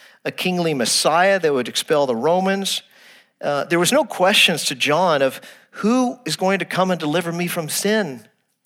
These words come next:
You didn't see that last week, did you? Uh, which is really most important. That's what they most needed.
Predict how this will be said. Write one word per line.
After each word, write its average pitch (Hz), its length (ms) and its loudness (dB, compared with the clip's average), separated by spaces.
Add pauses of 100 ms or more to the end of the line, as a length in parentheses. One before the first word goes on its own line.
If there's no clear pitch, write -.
(880)
You 151 60 -4
didn't 147 140 -2
see 170 180 -2
that 123 140 2
last 107 280 -2
week, 98 160 -10
did 104 240 -6
you? 90 100 -14 (1800)
Uh, - 60 -12 (160)
which 156 220 -4
is 131 120 -2
really 190 220 2
most 147 300 0
important. 156 560 -4 (180)
That's 147 220 -2
what 147 80 -6
they 147 100 0
most 139 400 -2
needed. 147 400 -8